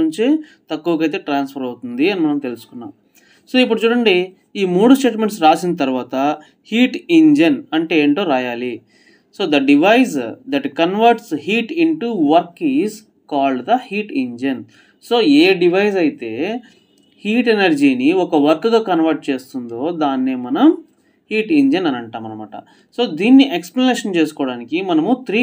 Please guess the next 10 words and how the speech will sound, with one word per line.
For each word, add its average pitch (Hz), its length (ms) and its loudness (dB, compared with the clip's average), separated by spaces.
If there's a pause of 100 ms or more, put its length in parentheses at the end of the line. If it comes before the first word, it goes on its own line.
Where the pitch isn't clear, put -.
(120)
పార్ట్స్‌లో 160 380 0 (100)
divide 147 300 0
చేసుకున్నాం. 120 360 -12 (140)
అవి 180 140 2 (120)
ఏంటంటే 139 480 -6 (760)
number 170 340 0
one 147 140 2 (560)
source. 170 560 2 (1600)
సోర్స్ 190 400 -2
అంటే 185 180 -2